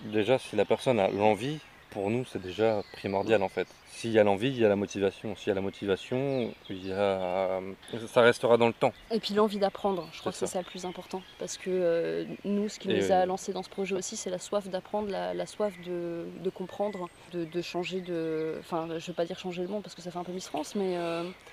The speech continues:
Speaker 2: réinvestir la nature en fait. Se dire, « Ah bah, je suis pas capable de faire ci parce que je sais rien faire de mes mains. » Moi, il y a pas si longtemps que ça, je savais rien faire de mes mains non plus. Aujourd'hui, je sais bricoler, je sais, euh,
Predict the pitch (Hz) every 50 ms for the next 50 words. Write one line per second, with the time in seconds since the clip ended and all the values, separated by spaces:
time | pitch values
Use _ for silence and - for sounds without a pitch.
0 | - - - - - - 180 - 220 196 196 180 190 185 - - - 226 185 185
1 | 180 175 175 175 - - - 175 170 170 - - - - - - - - - -
2 | - 196 180 175 202 214 185 196 185 160 180 190 185 - - 185 196 190 202 208
3 | 208 202 185 196 - 196 190 - - 240 208 208 - - 185 - 190 190 190 190
4 | - 190 185 185 180 180 196 226 - - 202 208 202 202 185 180 202 202 - -
5 | 196 190 - 196 185 - 202 190 190 - - 170 180 180 190 196 - 196 190 180
6 | 180 180 175 170 165 165 170 - 208 233 254 247 - 196 180 170 185 175 175 202
7 | 196 196 185 - 190 175 170 180 - 185 170 175 185 208 214 196 190 - - 180
8 | 180 175 170 160 151